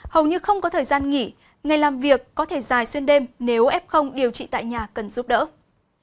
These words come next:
Giá thịt lợn tăng vọt đã biến loại mặt hàng chủ lực của người Hàn Quốc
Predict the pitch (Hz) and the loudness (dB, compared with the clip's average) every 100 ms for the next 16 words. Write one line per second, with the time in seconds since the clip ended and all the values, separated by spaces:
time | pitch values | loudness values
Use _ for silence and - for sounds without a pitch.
0 | - - - - - 262 247 - 254 220 | -20 -20 -20 -20 -2 0 2 0 0 0
1 | 220 269 254 240 208 226 226 240 262 339 | 0 -2 4 2 2 0 0 0 0 0
2 | 247 240 247 233 220 - 277 254 254 - | 0 -2 -4 -4 -4 -4 0 4 2 2
3 | 254 254 240 233 339 | -2 -2 -4 -2 -2